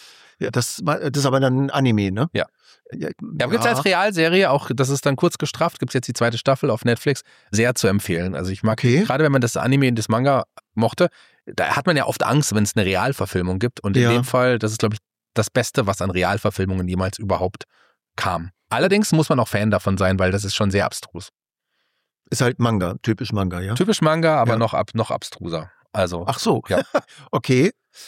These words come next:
Speaker 1: Ja, ich überleg die ganze Zeit krampfhaft, was ich irgendwie für Serien ins Feld führen könnte, die du vielleicht nicht gesehen hast.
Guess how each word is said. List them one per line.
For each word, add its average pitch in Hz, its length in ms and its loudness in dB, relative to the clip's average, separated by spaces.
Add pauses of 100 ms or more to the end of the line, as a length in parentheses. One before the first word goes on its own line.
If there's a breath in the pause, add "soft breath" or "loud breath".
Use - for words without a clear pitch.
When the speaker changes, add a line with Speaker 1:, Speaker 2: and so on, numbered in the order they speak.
(120)
Speaker 1:
Ja, 123 260 0
ich - 180 -8
überleg 143 420 2
die 156 100 2
ganze 151 240 0
Zeit 147 220 0
krampfhaft, 165 440 0
was 135 160 0
ich 151 120 -2
irgendwie 135 260 4
für 139 120 2
Serien 127 420 4
ins 120 180 -2
Feld 127 240 2
führen 127 260 2
könnte, 131 300 2
die 117 180 -2
du 160 100 2
vielleicht 120 300 2
nicht 123 180 -2
gesehen 120 320 2
hast. 175 200 -4